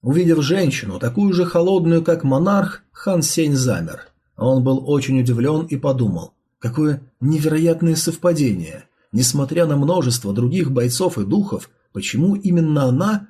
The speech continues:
стала моей соперницей?» Королева взглянула на Хан Сеня, а затем начала атаковать ногами.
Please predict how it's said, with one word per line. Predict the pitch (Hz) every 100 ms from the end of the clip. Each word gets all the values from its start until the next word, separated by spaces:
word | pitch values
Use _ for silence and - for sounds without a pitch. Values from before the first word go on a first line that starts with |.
| -
стала | - - 190 185
моей | 185 175 180
соперницей?» | 170 - 170 185 - 98 - - - - _ _ _ _ _
Королева | 117 123 170 214 208 208 202 -
взглянула | 120 135 170 208 220
на | 196 175
Хан | 143 131
Сеня, | - 214 214 208 202 - -
а | 185
затем | 185 175 208 190
начала | 170 160 165 170
атаковать | 165 165 165 143 131 135
ногами. | 131 127 98 80 65 -